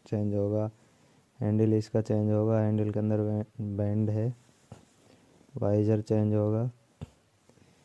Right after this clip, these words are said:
तो हमारे पास ये पचास किलोमीटर दूर से आई है, तो भाई अच्छा काम करेंगे। चलिए इसको खोलते हैं अभी, खोलने के बाद आपको और इसकी हालत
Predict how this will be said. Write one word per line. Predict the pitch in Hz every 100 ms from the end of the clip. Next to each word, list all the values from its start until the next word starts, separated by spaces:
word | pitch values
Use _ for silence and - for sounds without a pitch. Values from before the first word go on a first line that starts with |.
| _ _ _ _ -
तो | 113
हमारे | 110 110 110
पास | 117 110 -
ये | 113
पचास | - 110 107 107
किलोमीटर | - 107 104 107
दूर | 104 107
से | - 110
आई | 107
है, | 110
तो | 110 107
भाई | 101 101
अच्छा | 107 - - 104
काम | 104 104 104
करेंगे। | 101 101 104 110
चलिए | - 101 104 107
इसको | - 120 113
खोलते | - 104 104 - 104
हैं | 101 104
अभी, | 104 120 - _ _ _ _ _ _ _ _ _ _ _
खोलने | - 104 104 107
के | 107
बाद | 104 104 104
आपको | 104 - - 107 - _ _
और | 117 101 101
इसकी | 104 - 110
हालत | 101 101 101